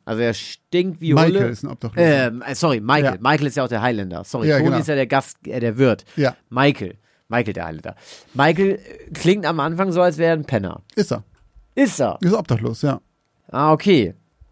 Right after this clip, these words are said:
Speaker 1: Aber warum, du kann, also kannst du einfach völlig random auf irgendwen eine Lebensversicherung abschließen, ohne dass die Person das weiß?
Speaker 2: Ist schwierig, aber wenn du einen Bekannten hast, der da arbeitet, geht sicher
Speaker 1: Ach
Speaker 2: einiges.
Speaker 1: so.
Speaker 2: Aber ich glaub nicht, dass ich einfach so jetzt,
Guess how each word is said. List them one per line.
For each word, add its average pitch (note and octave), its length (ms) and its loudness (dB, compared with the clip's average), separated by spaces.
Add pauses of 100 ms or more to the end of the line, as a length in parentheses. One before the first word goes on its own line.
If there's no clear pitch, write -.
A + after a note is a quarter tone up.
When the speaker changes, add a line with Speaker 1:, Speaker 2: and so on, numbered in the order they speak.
Speaker 1:
Aber C#3 420 2
warum, F3+ 1040 0
du C#3+ 80 -2
kann, - 240 -8
also F2+ 200 -8 (120)
kannst G3 400 -2
du G3 80 2
einfach D#3+ 320 -2
völlig E3 400 0
random D3 320 2
auf A#2 120 -2
irgendwen C#3 760 -2
eine F#2 240 -6
Lebensversicherung D3 640 -4
abschließen, D#3+ 400 -6
ohne C#3 160 -2
dass B2+ 100 0
die B2+ 60 -8
Person A2+ 180 -2
das G2+ 140 -4
weiß? C#3 340 0 (600)
Speaker 2:
Ist - 120 -10
schwierig, C3 320 0
aber A#2+ 140 0
wenn A#2+ 80 4
du A#2+ 80 4
einen A#2 120 0
Bekannten C#3+ 400 0
hast, D#3+ 340 0 (320)
der B2+ 340 2
da B2 160 -4
arbeitet, D3+ 580 0
geht C3 200 -8
sicher A#2 300 -4
Speaker 1:
Ach A2 100 0
Speaker 2:
einiges. A2+ 160 -4
Speaker 1:
so. G2 280 0 (600)
Speaker 2:
Aber A#2+ 160 0
ich G#2+ 60 2
glaub B2 120 4
nicht, A#2 180 4
dass A2 120 2
ich B2+ 180 -6
einfach A#2 240 2
so A#2 200 2
jetzt, A#2 200 -2